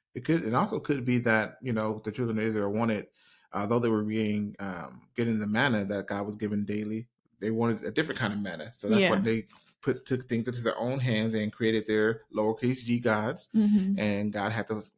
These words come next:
Speaker 1: you know, fix all that stuff.
Speaker 2: That is what happened.
Speaker 1: That's exactly what happened.
Speaker 2: Yeah.
Speaker 1: So, I, I mean, that's why it's important to be content with what God has for you.
Speaker 2: Yeah.
Speaker 1: Because we can have our, in our own minds, and tech, and what happens is when you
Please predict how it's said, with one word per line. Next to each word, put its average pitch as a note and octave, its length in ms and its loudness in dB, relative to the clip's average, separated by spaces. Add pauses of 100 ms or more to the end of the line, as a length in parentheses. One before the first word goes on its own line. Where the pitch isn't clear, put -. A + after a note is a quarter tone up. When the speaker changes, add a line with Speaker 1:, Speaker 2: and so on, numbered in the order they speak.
(200)
Speaker 1:
you B2 80 -2
know, G#2+ 100 0
fix F#3 300 4
all F#2 160 0
that - 140 -2
stuff. - 400 -6
Speaker 2:
That G#3 180 4
is C4+ 220 2
what G3 140 4
happened. F3+ 240 0
Speaker 1:
That's B2 160 -2
exactly A#2+ 340 -2
what A2+ 80 2
happened. G3 240 2
Speaker 2:
Yeah. G3+ 60 0
Speaker 1:
So, A2 280 6
I, F2 200 2
I A#2+ 80 2
mean, G#2+ 440 2 (200)
that's A2+ 200 -2
why G2 220 0
it's - 140 -2
important C3 420 -2
to B2 80 0
be B2 160 0
content B2+ 540 -4
with A#2 100 0
what B2 240 -2
God A#2 240 4
has G#2 220 -2
for - 180 -14
you. - 100 -20 (140)
Speaker 2:
Yeah. G3+ 260 0
Speaker 1:
Because B2 260 2
we C#3 100 2
can C#3 100 0
have C3 180 2
our, A#2 220 6
in B2 100 4
our G2 160 4
own B2 240 4
minds, A2+ 340 4 (160)
and A2+ 340 -2
tech, - 300 -2
and A#2+ 100 0
what C#3+ 120 4
happens C#3 440 0
is A2 340 0
when A#2 200 2
you E3+ 380 2